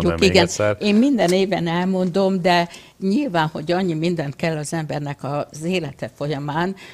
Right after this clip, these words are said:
Speaker 2: ez olyan, hogy egyszer van egy évben, és akkor rákérdezünk, aztán elmondjuk, meg elfelejtjük. Van, aki tudja, van, aki elfelejti, de hát állunk rendelkezésre, és mindenkinek elmondjuk.
Speaker 1: Minden esetre nem kell tőle megijedni. Ö, egy kis időnk még maradt, ö,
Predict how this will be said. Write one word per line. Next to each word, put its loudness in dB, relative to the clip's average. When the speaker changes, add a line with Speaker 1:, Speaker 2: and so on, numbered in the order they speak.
Speaker 2:
ez -6
olyan, -2
hogy -4
egyszer -4
van -8
egy -10
évben, -6
és -6
akkor -10
rákérdezünk, -6
aztán -12
elmondjuk, -4
meg -8
elfelejtjük. -6
Van, 0
aki -6
tudja, -6
van, -4
aki -6
elfelejti, -6
de -6
hát -6
állunk -4
rendelkezésre, -10
és -12
mindenkinek -12
elmondjuk. -10
Speaker 1:
Minden -6
esetre -8
nem -4
kell -6
tőle -8
megijedni. -4
Ö, -2
egy -4
kis -10
időnk -6
még -8
maradt, -8
ö, -4